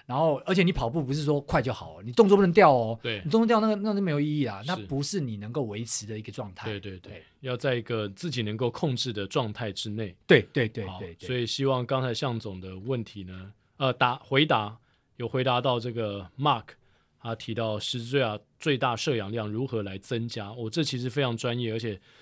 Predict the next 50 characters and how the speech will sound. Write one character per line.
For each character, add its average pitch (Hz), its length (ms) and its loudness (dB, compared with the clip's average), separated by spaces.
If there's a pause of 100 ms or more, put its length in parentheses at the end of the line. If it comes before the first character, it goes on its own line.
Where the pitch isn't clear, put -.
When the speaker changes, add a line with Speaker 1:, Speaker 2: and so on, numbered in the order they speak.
(180)
Speaker 2:
向 175 200 2
总 135 160 2
也 104 80 -4
花 131 220 0
了 123 80 0
一 120 60 -4
番 117 560 -4
篇 156 240 2
幅 90 240 -10
了， 90 80 -14 (140)
来 120 100 0
做 135 200 2
解 107 200 -4
答。 92 200 -14
不 127 120 -10
过 127 100 0
最 147 160 0
重 139 160 2
要 123 80 2
的 110 60 -2
就 113 120 -2
是 113 200 -4
希 117 180 -2
望 127 180 4 (100)
大 151 140 4
家 131 160 4
都 143 200 2
能 117 180 -2
够 123 160 -2
在 123 260 2
无 117 200 -6
伤 139 200 0
的 139 120 0
情 113 180 -6
况 120 160 -4
之 117 60 -6
下 107 240 -4
呢， 98 160 -10
做 123 260 -2
到 113 180 2
自 104 160 -6
己 120 140 -2
想 101 260 -4
要 117 200 0
的 95 80 -10
提 104 220 -12
升 110 220 -4
跟 113 140 -2
进 110 220 -4
步。 95 200 -14